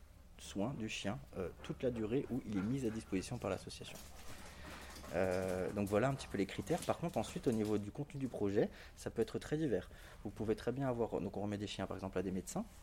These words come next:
comme à des aides-soignantes, à des psychologues, euh, à des éducatrices spécialisées, à des profs d'histoire géo, comme vous venez de le voir à l'instant.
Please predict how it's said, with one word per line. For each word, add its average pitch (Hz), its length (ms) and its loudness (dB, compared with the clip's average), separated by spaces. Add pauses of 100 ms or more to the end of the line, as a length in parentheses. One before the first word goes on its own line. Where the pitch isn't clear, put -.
(300)
comme 151 180 4
à 135 60 2
des 107 180 0
aides-soignantes, 110 500 -2 (320)
à 104 120 -2
des 98 100 0
psychologues, 127 760 6
euh, 104 300 6
à 98 40 4
des 101 220 0
éducatrices 113 480 0
spécialisées, 101 840 4
à 95 60 4
des 92 180 2
profs 120 260 4
d'histoire 123 320 2
géo, 107 200 4
comme 107 180 0
vous 101 100 -2
venez 104 160 4
de 101 60 2
le 104 80 4
voir 101 160 2
à 95 40 4
l'instant. - 300 -4